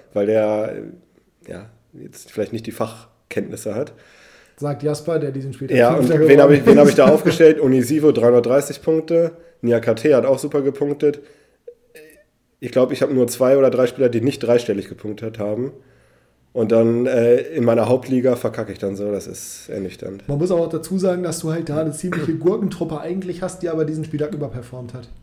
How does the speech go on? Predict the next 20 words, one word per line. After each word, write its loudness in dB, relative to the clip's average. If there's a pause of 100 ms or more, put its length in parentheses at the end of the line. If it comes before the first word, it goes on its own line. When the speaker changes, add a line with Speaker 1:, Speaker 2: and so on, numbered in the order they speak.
(160)
Speaker 2:
Deine -6
Speaker 1:
In -4
der -
Speaker 2:
Mannschaft 2
Speaker 1:
anderen 6
Speaker 2:
halt 4
Speaker 1:
Liga, 0
ja, 2 (120)
ja, -10
klar. -8
Speaker 2:
Ja, -4
du, -4
deine -4
Mannschaft -4
hat -6
diesem -4
halt -6
krass -10
underperformt. -10
Also, -2